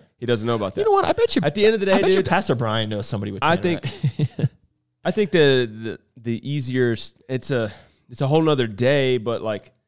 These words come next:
Speaker 2: We go to the cabin up
Speaker 1: on,
Speaker 2: here.
Speaker 1: on the twenty-seventh, Monday, we just go to my cabin.
Speaker 2: Let's do it.
Speaker 1: We'll find a space. There's mountains there. Like, you
Speaker 2: Carl
Speaker 1: can
Speaker 2: can
Speaker 1: actually
Speaker 2: come down
Speaker 1: get,
Speaker 2: a day
Speaker 1: like,
Speaker 2: early.
Speaker 1: pictures, actually nice pictures with the,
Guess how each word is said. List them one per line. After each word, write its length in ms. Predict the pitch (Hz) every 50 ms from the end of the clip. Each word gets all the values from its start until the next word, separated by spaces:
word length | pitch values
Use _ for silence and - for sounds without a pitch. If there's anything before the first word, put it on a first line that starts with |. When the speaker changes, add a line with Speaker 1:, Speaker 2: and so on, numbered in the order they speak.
| _ _ _
Speaker 2:
We 80 | - 139
go 100 | 135 139
to 60 | 127 120
the 80 | 113
cabin 300 | - 135 117 117 110 110
up 80 | 107 -
Speaker 1:
on, 60 | 117 127 127
Speaker 2:
here. 60 | 127 -
Speaker 1:
on 220 | 127 127 123 117
the 100 | 113 110
twenty-seventh, 720 | - - 151 160 170 165 - - 143 135 135 135 117 - -
Monday, 600 | 110 113 113 113 107 95 92 90 90 92 95 98 _ _ _
we 120 | - 104 104
just 180 | 104 98 -
go 160 | - 110 110 113
to 300 | 117 117 113 113 104 - _ _ _ _
my 120 | - 104 107
cabin. 520 | - - 117 110 107 104 107 107 104 101 -
Speaker 2:
Let's 120 | _ - -
do 100 | 131 117
it. 120 | 107 - _
Speaker 1:
We'll 120 | - 101 -
find 300 | - - 107 107 107 110
a 20 |
space. 640 | 107 - - - 107 107 104 104 101 - - - - _ _ -
There's 200 | 110 107 95 95
mountains 600 | 98 107 113 113 117 - - 135 127 123 113 107
there. 340 | 120 117 117 123 123 123 120
Like, 220 | 113 104 98 - -
you 60 | 107
Speaker 2:
Carl 120 | 107 107 120
Speaker 1:
can 60 | 127
Speaker 2:
can 60 | 113 110
Speaker 1:
actually 140 | 127 - 131
Speaker 2:
come 60 | 127
down 140 | 127 123 113
Speaker 1:
get, 60 | -
Speaker 2:
a 40 | 120
day 80 | - -
Speaker 1:
like, 80 | 98
Speaker 2:
early. 300 | 117 120 123 135 143 147 - _ _ _ _ -
Speaker 1:
pictures, 420 | 156 - - - 131 123 113 -
actually 340 | 98 104 123 123 - - 117
nice 260 | 98 101 101 117 120
pictures 520 | 117 - 139 123 - - 131 131 117 - - _ _ _ _ _ _
with 180 | - 123 120 -
the, 200 | 131 123 117